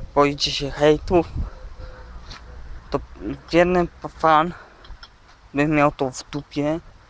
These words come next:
i nie zwraca uwagi, a wy boicie się. No, trochę nie tak, halo.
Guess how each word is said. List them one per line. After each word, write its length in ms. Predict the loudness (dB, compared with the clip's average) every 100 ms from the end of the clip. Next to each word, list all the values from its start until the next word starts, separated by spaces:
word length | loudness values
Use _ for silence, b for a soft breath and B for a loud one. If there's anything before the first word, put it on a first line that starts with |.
| b b b _
i 100 | 0
nie 140 | 2 2
zwraca 340 | 2 2 2
uwagi, 440 | 2 4 2 -2 -6
a 140 | -2
wy 340 | 0 2 2 0 -6 -20 -20 b b b b -4
boicie 480 | 2 2 2 -2 -4
się. 200 | -4 -4 -8 -8
No, 200 | -2 0 -2 -6 B B B B B B B B B B B -10
trochę 260 | -2 2 4
nie 180 | 2 2
tak, 240 | 2 2
halo. 360 | 0 2 2